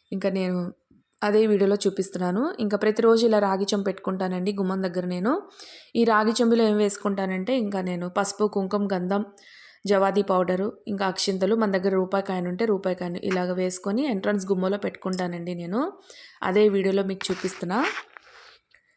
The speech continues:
ఇంకా ఇలాగా ముగ్గది వేసుకొని ఇలా కలరింగ్ చేసుకొని ఇంకా ఇలా పూజ చేసుకున్నాను, ఇలా కంప్లీట్ చేసుకున్నానండి. ద్వారలక్ష్మి పూజ అది చేసుకొని గుమ్మానికి ఇంకా ఇలాగా కంప్లీట్ అయింది.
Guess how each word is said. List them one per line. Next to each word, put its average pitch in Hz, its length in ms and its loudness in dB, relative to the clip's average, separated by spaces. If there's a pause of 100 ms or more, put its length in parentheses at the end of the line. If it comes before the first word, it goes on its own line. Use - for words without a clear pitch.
(120)
ఇంకా 214 240 2 (240)
ఇలాగా 202 340 2 (680)
ముగ్గది 202 380 2
వేసుకొని 196 400 0
ఇలా 208 200 4
కలరింగ్ 190 380 0
చేసుకొని 190 440 -2
ఇంకా 185 240 -2 (1300)
ఇలా 190 200 -2 (140)
పూజ 185 160 0 (140)
చేసుకున్నాను, 180 600 -4
ఇలా 185 240 -2
కంప్లీట్ 196 300 -2
చేసుకున్నానండి. 180 680 -4
ద్వారలక్ష్మి 185 520 0
పూజ 175 240 -4
అది 180 180 -4
చేసుకొని 180 480 -4
గుమ్మానికి 180 560 -4 (600)
ఇంకా 190 200 -4 (100)
ఇలాగా 180 260 0 (100)
కంప్లీట్ 185 340 -4
అయింది. 185 320 -2